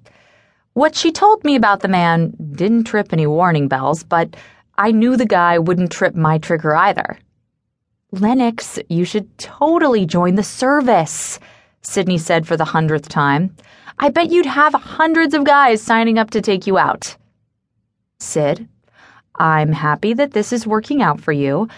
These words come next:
but I'm just not the type to let a computer pick a match for me." That's what it does! It finds your type. It really works.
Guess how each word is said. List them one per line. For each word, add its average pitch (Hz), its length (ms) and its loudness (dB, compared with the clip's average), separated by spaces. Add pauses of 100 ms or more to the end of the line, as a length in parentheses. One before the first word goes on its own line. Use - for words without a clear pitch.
(240)
but 190 300 2
I'm 180 400 0
just - 320 -8
not 262 240 -2
the 247 80 -4
type 226 340 -2
to 202 120 -4
let 190 160 2
a 180 40 -2
computer 180 560 -2
pick 165 240 -4
a 175 60 -2
match 170 380 -2
for 160 120 -4
me." 139 280 -4 (240)
That's 277 280 -2
what 349 120 0
it 285 160 -4
does! 370 600 2 (220)
It - 240 -4
finds 294 340 2
your 320 120 2
type. 320 480 0 (100)
It 240 180 0
really 175 420 0
works. - 600 -2